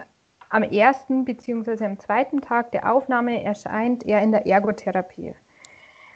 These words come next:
Meistens haben wir dann über <laughs> unser, ähm, Computersystem schon ein bisschen eine Vorinformation, in welche Richtung geht es, welche Subform ist es, welche Gelenke oder was ist betroffen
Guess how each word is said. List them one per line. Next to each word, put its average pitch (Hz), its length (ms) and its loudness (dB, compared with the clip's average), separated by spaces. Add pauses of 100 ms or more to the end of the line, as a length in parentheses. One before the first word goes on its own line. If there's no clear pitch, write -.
(160)
Meistens 269 600 4
haben 247 180 4
wir 240 120 6
dann 208 440 2 (100)
über 233 480 4 (140)
<laughs> - 160 -8
unser, 202 500 2
ähm, 185 280 -6
Computersystem 247 1080 0 (520)
schon 226 180 4
ein 214 80 6
bisschen 226 220 6
eine 202 100 4
Vorinformation, 247 1160 4 (420)
in 220 120 2
welche 220 240 6
Richtung 262 440 2
geht 233 200 0
es, 226 200 2
welche 214 240 6
Subform 240 560 2
ist 233 180 -2
es, 226 220 -2
welche 214 260 4
Gelenke 240 640 2
oder 214 180 4
was 214 200 2
ist 220 120 -12
betroffen 285 640 2